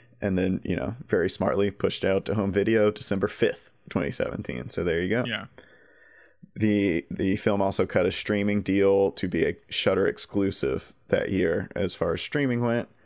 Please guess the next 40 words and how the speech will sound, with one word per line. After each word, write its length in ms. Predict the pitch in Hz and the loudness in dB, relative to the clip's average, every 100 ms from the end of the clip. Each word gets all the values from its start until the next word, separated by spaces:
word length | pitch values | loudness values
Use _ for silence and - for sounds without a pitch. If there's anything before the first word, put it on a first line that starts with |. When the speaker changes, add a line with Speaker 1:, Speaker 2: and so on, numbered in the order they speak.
| _ _ _ _ | _ _ _ _
Speaker 1:
which 260 | - 123 123 | -4 -2 -2
Speaker 2:
Mm-hmm. 100 | 123 | -4
Speaker 1:
we, 80 | 90 | -2
we 180 | 104 98 | 0 0
talked 280 | 98 95 | -2 -2
about, 260 | 90 87 - | -2 -2 -2
I 140 | - - | -6 -4
think, 160 | 107 | -2
a 60 | 104 | 0
little 180 | 95 92 | 2 2
bit 160 | 85 | 0
in 100 | 92 | 0
October, 440 | 92 90 104 92 92 | -2 -2 -2 0 -2
kind 180 | 90 92 | -2 -2
of 60 | |
about 300 | 90 85 - - | 0 -2 -4 -4
Shudder 260 | 104 90 | 0 0
exclusive, 400 | 98 - 107 - | 0 0 0 0
but 80 | 101 | 0
they 80 | 104 | 0
make 180 | 139 - | 0 -2
some, 200 | 170 156 | -2 -2
they 80 | 165 | -2
make 140 | 185 | -2
some 120 | 185 | 0
good 160 | 165 170 | 0 0
finds 520 | 120 151 113 92 - - | 0 0 -2 -6 -12 -4
there. 300 | 92 76 - | -2 -2 -2
Speaker 2:
Yeah. 380 | 131 104 - - | 0 2 2 2
Speaker 1:
Um, 120 | 95 - - - - - _ | -2 -10 -20 -20 -20 -20 _
they 60 | - | -2
do, 200 | 95 92 | 0 2
they, 340 | 98 95 98 - | 2 4 4 2
they 240 | 95 98 | 2 4
have 160 | 104 95 | 4 2
a 160 | 95 | 0
very 280 | 92 98 95 | 2 2 2
heavy 260 | 92 90 92 | 0 0 0
presence 540 | - 95 90 - - - | 2 0 0 -6 -6 -2
at 400 | 98 87 - | 0 0 -2